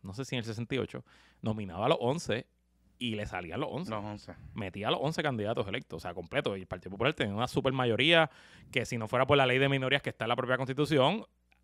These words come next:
Speaker 1: pudo haber una legislatura del Partido Popular en el cincuenta y seis o el sesenta que no hubiera minoría.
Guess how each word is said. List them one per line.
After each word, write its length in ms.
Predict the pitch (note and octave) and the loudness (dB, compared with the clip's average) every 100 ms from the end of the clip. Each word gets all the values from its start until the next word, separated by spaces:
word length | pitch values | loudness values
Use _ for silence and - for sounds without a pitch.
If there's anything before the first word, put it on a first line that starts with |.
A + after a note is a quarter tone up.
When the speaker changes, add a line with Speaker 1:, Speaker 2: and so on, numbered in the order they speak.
| _ - | _ 2
Speaker 1:
pudo 320 | D#3 F#3+ G#3+ | 8 12 12
haber 200 | D#3 E3+ | 12 10
una 120 | F3+ | 8
legislatura 460 | E3 D#3 C#3 D#3+ C#3+ | 8 6 6 8 8
del 100 | C3+ | 8
Partido 240 | A2+ C3+ | 0 0
Popular 240 | D3 D#3+ | 4 4
en 60 | D3 | 4
el 80 | A2+ | 2
cincuenta 280 | C#3 A#2+ A2+ | -4 -6 -4
y 60 | |
seis 100 | C3 | -2
o 40 | C3+ | -2
el 80 | |
sesenta 400 | D3 E3 B2+ F#2+ | -2 -2 -2 -4
que 160 | - A#2+ | -4 0
no 80 | A#2+ | 4
hubiera 180 | C3+ C3 | 4 4
minoría. 400 | F#2+ F#2 F2 | 0 -6 -8